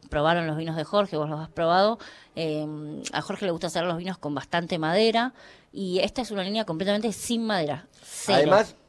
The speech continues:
Speaker 2: para que todos se sitúen en quién, en cuáles son los vinos, porque todos los vimos los vinos de Jorge Rubio,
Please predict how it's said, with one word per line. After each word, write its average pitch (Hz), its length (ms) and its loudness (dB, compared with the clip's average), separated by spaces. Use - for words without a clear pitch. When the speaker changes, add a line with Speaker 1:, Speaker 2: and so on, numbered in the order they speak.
Speaker 2:
para 127 200 4
que 131 140 2
todos 214 340 10
se 123 160 -2
sitúen 147 600 6
en 110 120 0
quién, 127 200 -2
en 107 160 -4
cuáles 123 240 4
son 127 100 2
los 117 80 4
vinos, 123 200 2
porque 131 200 2
todos 135 240 8
los 104 100 2
vimos 101 220 -4
los 92 80 -6
vinos 95 220 -8
de - 20 -20
Jorge 101 240 -10
Rubio, 143 380 2